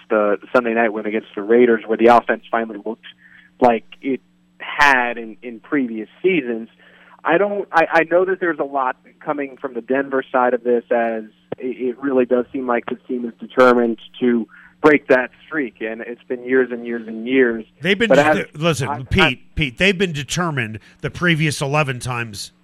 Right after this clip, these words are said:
Speaker 2: before this,
Speaker 1: <laughs>
Speaker 2: and they just haven't won. And
Speaker 1: Yeah.
Speaker 2: actually, and they've gotten curb stomped in most of them.
Speaker 1: You know, the, the, there is a difference, I think, with this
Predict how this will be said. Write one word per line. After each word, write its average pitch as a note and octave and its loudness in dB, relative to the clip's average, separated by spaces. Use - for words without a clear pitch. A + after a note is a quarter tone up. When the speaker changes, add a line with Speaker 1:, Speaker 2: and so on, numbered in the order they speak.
Speaker 2:
before G3 6
this, A2+ -8
Speaker 1:
<laughs> - -10
Speaker 2:
and E3 0
they F3 2
just E3+ 0
haven't D#3 4
won. C3 0
And E3+ 0
Speaker 1:
Yeah. F3+ 4
Speaker 2:
actually, E3+ 2
and D#3 -6
they've D#3+ 0
gotten D3+ 0
curb F#3+ -2
stomped F#2+ -6
in C#3 -6
most C#3+ -2
of F#2 -16
them. - -20
Speaker 1:
You A3 0
know, B3 6
the, A#3+ 0
the, F3+ 4
there A3+ 4
is D#4 -2
a E4+ 0
difference, F3 -4
I C#3+ -6
think, D3+ -10
with D3 -6
this E3+ -2